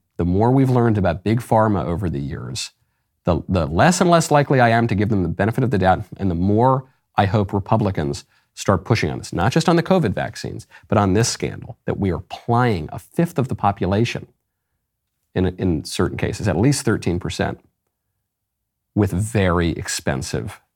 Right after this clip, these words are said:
powerful drugs to ta-, to deprive them of beautiful aspects of their humanity. The rest of the show continues now. You don't want to miss it, because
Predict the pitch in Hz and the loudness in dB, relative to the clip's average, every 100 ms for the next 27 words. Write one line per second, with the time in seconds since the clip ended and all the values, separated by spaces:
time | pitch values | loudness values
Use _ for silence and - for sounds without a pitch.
0 | _ _ 107 95 95 90 78 65 - - | _ _ 2 2 0 -4 -4 -6 -8 -12
1 | - 95 110 - - 123 - 104 98 85 | -10 -6 -6 -4 -2 -2 2 2 2 -4
2 | 71 62 92 - - - _ - 104 117 | -6 -6 -8 -8 -20 -20 _ 2 4 2
3 | 92 85 90 78 - 80 80 85 78 69 | 2 0 0 -6 -6 -6 -4 -4 -4 -6
4 | - - _ - - - _ _ 175 196 | -8 -14 _ -20 -20 -20 _ _ 4 4
5 | 247 - 170 151 127 - 113 _ _ _ | 2 2 0 2 0 -2 -8 _ _ _
6 | 120 113 117 101 98 90 80 _ _ - | -4 0 2 2 0 -4 -6 _ _ -20
7 | _ _ _ _ - 117 113 107 98 92 | _ _ _ _ 0 2 4 2 2 -2
8 | - 95 110 | -4 -2 0